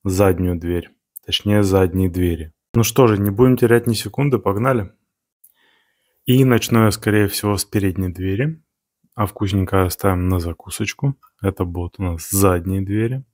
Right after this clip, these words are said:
потому что там не всё так легко и просто, как кажется на первый раз, поэтому понеслась передние двери. А передние двери, э, будут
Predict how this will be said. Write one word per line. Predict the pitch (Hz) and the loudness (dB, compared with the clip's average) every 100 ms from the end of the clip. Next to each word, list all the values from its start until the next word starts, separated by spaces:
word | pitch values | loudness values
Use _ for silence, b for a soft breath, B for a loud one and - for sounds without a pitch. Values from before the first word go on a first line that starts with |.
| _ B B B B B B B B - | _ B B B B B B B B -20
потому | - 98 90 | -4 -2 -2
что | - - | -6 -4
там | 95 90 | -2 0
не | 90 | -2
всё | - 98 | -4 -4
так | 90 92 - | -2 -4 -4
легко | 87 - 90 | -8 -6 -8
и | |
просто, | - - 90 - 120 | -8 -6 -6 -6 -4
как | 117 104 - | -4 -4 -6
кажется | 98 92 90 - | -4 -4 -4 -4
на | 92 | -4
первый | - 92 90 90 | -2 -4 -2 2
раз, | 113 135 - - | 2 2 -4 -8
поэтому | - 95 98 98 101 101 101 101 98 _ _ _ _ _ - | 0 0 0 -2 -2 0 -2 -2 -6 _ _ _ _ _ -4
понеслась | 101 95 - 101 107 | -2 -2 2 0 0
передние | - - 92 87 92 | -4 -4 -2 0 0
двери. | 85 85 82 80 _ _ _ _ b b b b b b b b | 0 -2 -2 -6 _ _ _ _ b b b b b b b b
А | 104 101 95 | 0 2 2
передние | - 120 117 104 | 2 2 4 2
двери, | 90 95 107 120 139 131 _ _ 101 | 2 2 2 2 -2 -8 _ _ -4
э, | 98 95 | 0 0
будут | 90 95 107 101 - | -2 -2 0 0 -2